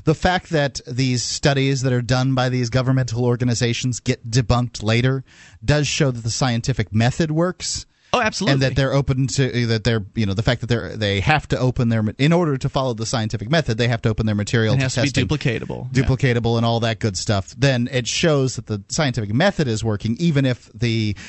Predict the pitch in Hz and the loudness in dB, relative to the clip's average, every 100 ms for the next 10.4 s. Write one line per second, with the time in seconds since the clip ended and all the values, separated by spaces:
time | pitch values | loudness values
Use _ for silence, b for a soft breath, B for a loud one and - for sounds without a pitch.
0 | B - 139 123 117 113 110 151 139 123 | B 0 2 2 0 0 0 0 0 0
1 | 107 104 98 - 110 107 104 - 98 98 | -2 -2 -2 -2 0 0 0 0 0 2
2 | 123 123 92 92 - - 165 214 220 165 | 2 0 -2 -6 -12 -6 -2 0 -2 0
3 | 220 240 226 196 165 147 156 131 151 - | 0 0 0 0 0 0 -2 0 -2 0
4 | 156 151 143 - 160 139 131 - 135 123 | 0 2 2 0 0 0 0 0 0 0
5 | 117 117 113 117 - - 110 110 113 110 | 0 0 -2 -4 -4 -4 -2 -2 0 0
6 | 110 247 269 214 160 135 151 147 151 139 | 0 0 2 0 0 0 0 0 0 0
7 | 135 123 123 117 113 120 123 143 113 147 | -2 0 -2 -2 -6 -4 -2 -2 0 0
8 | 180 165 123 117 - B B 127 123 120 | 2 0 0 -4 -8 B B -2 0 -2
9 | 113 - 117 113 113 104 120 143 135 123 | -4 -4 -4 -2 -2 -2 0 2 2 0
10 | 113 98 87 | -2 -4 -6